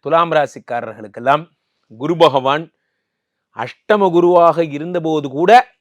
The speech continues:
நன்மை தான் செஞ்சிருப்பார், பெரிய ப்ராப்ளம் எதுவுமே பண்ணிருக்க மாட்டார். காரணம் என்னன்னா, அவர் ஜெனரலாவே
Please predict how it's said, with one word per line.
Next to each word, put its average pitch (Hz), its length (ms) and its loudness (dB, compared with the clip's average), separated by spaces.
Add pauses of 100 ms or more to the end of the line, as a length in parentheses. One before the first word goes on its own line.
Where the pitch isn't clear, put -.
நன்மை 165 280 -2
தான் 156 140 -6
செஞ்சிருப்பார், 123 380 -14 (520)
பெரிய 165 280 -6
ப்ராப்ளம் 135 240 -8
எதுவுமே 127 240 -16
பண்ணிருக்க 110 280 -20
மாட்டார். 90 200 -20 (180)
காரணம் 131 240 -6
என்னன்னா, 110 240 -14 (960)
அவர் 151 160 -6 (300)
ஜெனரலாவே 226 600 2